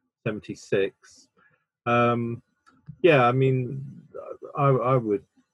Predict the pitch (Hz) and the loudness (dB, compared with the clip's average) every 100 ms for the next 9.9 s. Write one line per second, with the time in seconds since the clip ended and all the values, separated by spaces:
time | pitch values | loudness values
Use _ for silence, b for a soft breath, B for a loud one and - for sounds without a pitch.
0 | - 131 127 - 160 135 - 113 104 104 | -8 -6 -6 -2 -4 -2 0 0 0 -2
1 | - - 117 107 107 113 104 104 - 113 | -8 -14 -8 -8 -6 -4 -4 -6 -6 -2
2 | 107 104 92 - - 113 - - - - | -2 -2 -6 -8 -2 -2 -2 -10 -20 -20
3 | - 120 117 113 113 113 - - 113 107 | -12 -8 -6 -6 -6 -10 -10 -6 -4 -2
4 | 127 127 131 120 - 120 113 - _ - | -2 2 0 0 -6 -4 -6 -8 _ -10
5 | 117 110 110 110 - _ _ _ _ _ | -8 -6 -6 -8 -12 _ _ _ _ _
6 | _ - 110 107 107 107 107 101 _ _ | _ -12 -8 -6 -6 -8 -10 -14 _ _
7 | - - 127 - 101 92 101 98 - _ | -12 -4 -4 -2 -2 -2 -6 -12 -18 _
8 | _ - - 110 110 107 104 - _ _ | _ -12 -4 0 2 0 -2 -6 _ _
9 | _ _ _ _ _ - 104 104 107 | _ _ _ _ _ -16 -12 -12 -12